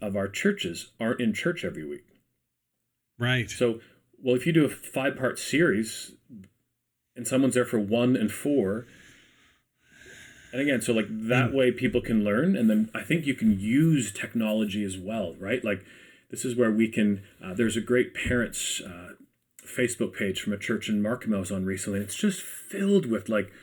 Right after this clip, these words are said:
Speaker 1: you know, an article maybe talking about dopamine. Boom, there it is, right? And as a parent, if you only read one out of ten, you're still reading an article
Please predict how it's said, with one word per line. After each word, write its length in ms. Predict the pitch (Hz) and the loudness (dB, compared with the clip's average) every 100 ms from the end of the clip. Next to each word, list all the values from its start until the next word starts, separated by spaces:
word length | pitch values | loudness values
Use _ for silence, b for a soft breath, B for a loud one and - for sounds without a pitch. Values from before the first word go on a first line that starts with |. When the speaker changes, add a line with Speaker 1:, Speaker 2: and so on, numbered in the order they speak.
| b b b b b _ _ | b b b b b _ _
Speaker 1:
you 80 | 139 | -4
know, 140 | 131 - | -2 0
an 120 | 226 | 0
article 380 | 143 151 - 135 | 2 0 2 4
maybe 200 | 127 123 | 6 4
talking 360 | - 131 - 127 | 2 -4 0 0
about 180 | 123 | 2
dopamine. 460 | 131 139 - 95 - - | 2 0 2 0 0 0
Boom, 260 | 165 123 95 | 2 2 2
there 180 | 135 139 | 2 4
it 60 | 113 | 2
is, 260 | 90 - | -2 -2
right? 220 | 123 151 | 0 0
And 160 | 123 - B | -2 -6 B
as 140 | 127 131 | -4 -4
a 60 | |
parent, 380 | - - 170 123 | -4 0 2 0
if 100 | 107 | 0
you 100 | 143 | 4
only 140 | 208 214 | 4 6
read 220 | 151 117 | 4 2
one 160 | 135 | 2
out 80 | 135 | 2
of 100 | 107 | -2
ten, 380 | - 147 120 95 | -6 -2 -2 -2
you're 160 | 131 135 | -4 -6
still 260 | - 175 165 | -2 -2 2
reading 280 | 180 170 | 4 4
an 80 | 151 | 2
article 480 | 120 156 156 90 | 0 -2 -2 -6